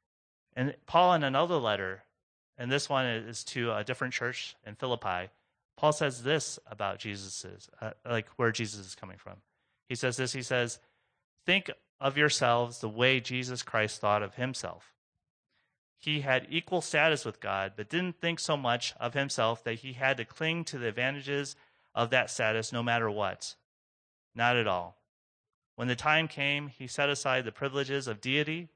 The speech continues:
and took on the status of a slave, became human. Having become human, he stayed human. It was an incredible, incredibly humbling process.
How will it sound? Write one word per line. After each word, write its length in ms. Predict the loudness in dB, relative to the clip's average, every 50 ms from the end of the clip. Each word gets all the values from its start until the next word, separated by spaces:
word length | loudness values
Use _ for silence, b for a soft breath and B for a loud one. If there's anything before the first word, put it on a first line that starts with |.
| _ _ _ _ _ _ _ _ _
and 100 | -10 -4
took 220 | 0 0 0 0 2
on 220 | 2 2 2 2
the 80 | 0 -4
status 560 | -4 -4 0 0 0 2 0 -2 -2 -4 -10 -12 _
of 140 | -12 -10 -10
a 60 | -8
slave, 540 | -8 -8 -6 -6 -6 -6 -6 -10 -14 -18 _ _ _ _ _ _ _ _ _ _ _ _ _
became 320 | -6 -2 2 2 2 2
human. 420 | 0 -4 -8 -8 -8 -10 -12 -12 -18 _ _ _ _ _ _ _ _ _ _ _ _ _ _ _ _
Having 320 | 0 2 4 4 4 4
become 360 | 2 0 2 2 2 2 2
human, 340 | 2 -2 -2 0 -2 -4 -4
he 120 | -6 -8 -8
stayed 560 | -10 -2 0 2 4 4 4 4 0 -2 -6 -12 _ _
human. 400 | -10 -10 -10 -10 -12 -16 -18 -20 _ _ _ _ _ _ _ _ _ _
It 60 | 0 2
was 140 | 2 2
an 100 | 2 0
incredible, 800 | -2 -4 -2 2 4 6 6 6 4 2 0 0 0 -2 -4 -8 _ _ _ _ _ _ -10
incredibly 480 | -10 -2 2 2 2 4 2 0 -2
humbling 600 | -2 -2 -2 -2 -2 -2 -4 -4 -4 -4 -6 -6 -10 _
process. 540 | _ 0 0 0 0 -4 -8 -8 -8 -10 -14